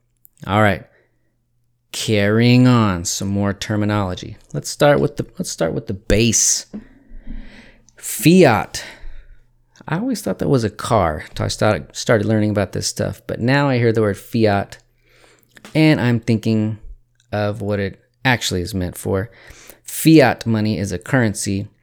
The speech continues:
established as money, often by a government regulation.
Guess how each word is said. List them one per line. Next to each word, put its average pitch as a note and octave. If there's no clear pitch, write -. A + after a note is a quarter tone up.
established A#2+
as A#2
money, G2+
often B2+
by C3
a C3
government G#2+
regulation. G2